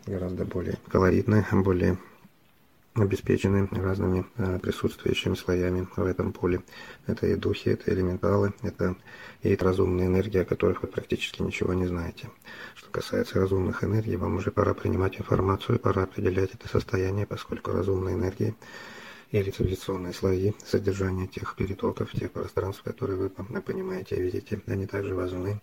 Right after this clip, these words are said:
также заслуживают внимания с точки зрения вашего, ваших знаний, вашего понимания полей развития. Сам по себе пласт цивилизационного состояния является очень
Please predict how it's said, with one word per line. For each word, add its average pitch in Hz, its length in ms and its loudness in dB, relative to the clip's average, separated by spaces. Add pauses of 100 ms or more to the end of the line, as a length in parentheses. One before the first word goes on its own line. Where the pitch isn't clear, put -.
также 98 380 -4
заслуживают - 720 -2 (440)
внимания 95 520 2
с - 20 -16
точки 101 300 -2
зрения 95 340 2
вашего, 92 420 0 (380)
ваших 95 360 0
знаний, 98 360 0 (140)
вашего 101 380 -4
понимания 92 520 -6
полей 92 220 -6
развития. 92 440 -8 (120)
Сам 104 200 6
по - 100 0
себе 101 320 0 (280)
пласт 98 300 6
цивилизационного 92 640 2
состояния 98 720 2
является 92 520 2
очень 95 320 2